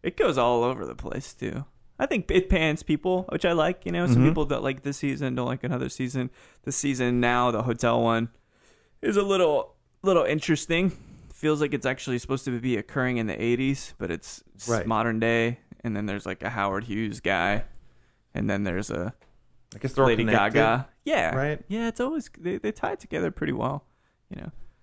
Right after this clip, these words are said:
Speaker 1: So going back, though, to the journey, because we talk about film a whole lot, and I think
Speaker 2: Mm-hmm.
Speaker 1: the main reason that we talk about film is not only because you're interested in it or that
Speaker 2: Mm-hmm.
Speaker 1: you find it fun and exciting, and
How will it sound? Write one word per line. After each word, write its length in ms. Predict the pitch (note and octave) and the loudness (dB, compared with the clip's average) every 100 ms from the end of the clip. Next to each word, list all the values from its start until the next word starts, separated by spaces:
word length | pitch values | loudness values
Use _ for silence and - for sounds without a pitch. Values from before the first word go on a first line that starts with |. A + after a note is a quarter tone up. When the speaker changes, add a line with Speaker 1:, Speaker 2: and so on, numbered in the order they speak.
| _ _ - | _ _ -4
Speaker 1:
So 140 | E3+ | 0
going 320 | E3 A3+ A#3 | 4 6 6
back, 300 | F#3+ F3+ F3+ | 6 4 2
though, 160 | - D#3+ | 2 2
to 160 | D#3 E3 | 4 0
the 140 | C#3+ | 0
journey, 300 | B2+ C#3 C#3 | 2 2 2
because 240 | B2+ B2+ B2 | 0 -2 -4
we 80 | A#2+ | -2
talk 180 | D#3+ D3 | 0 2
about 200 | A2 - | 2 0
film 280 | - A2+ A2 | -2 -2 0
a 60 | |
whole 160 | A2+ G#2+ | -2 0
lot, 260 | A2 G#2+ - | 2 2 0
and 80 | A#2+ | 0
I 40 | |
think 120 | G#2 | 2
Speaker 2:
Mm-hmm. 80 | A2+ | 2
Speaker 1:
the 60 | - | 0
main 180 | A2 A2 | 0 -2
reason 220 | A2+ A2+ | -4 -4
that 80 | G#2+ | -6
we 100 | A2 | -6
talk 180 | - A2+ | -4 -4
about 260 | G2+ - - | -4 -8 -4
film 240 | A#2 A2+ | -2 -2
is 100 | A2+ | 0
not 180 | E3+ D3+ | 0 2
only 140 | B2+ | 0
because 320 | A2+ - G#2+ | -2 -4 -6
you're 120 | G2+ - | -4 -4
interested 640 | A2+ A2+ G#2+ G#2+ - G2 | -4 -4 -6 -6 -8 -10
in 180 | F#2+ F#2+ | -10 -10
it 180 | G2 G2+ | -8 -2
or 100 | G#2+ | 2
that 100 | G#2+ | 4
Speaker 2:
Mm-hmm. 100 | A2+ | 2
Speaker 1:
you 40 | |
find 300 | G#2+ G#2+ G2 F#2+ | 0 -6 -6 -6
it 140 | - | -10
fun 340 | - G#2+ G#2+ G#2+ | -6 -4 -2 -4
and 160 | G2 | -6
exciting, 540 | G2+ - G2+ F#2+ G#2 | -8 -4 -4 -2 -4
and 120 | F#2+ | -8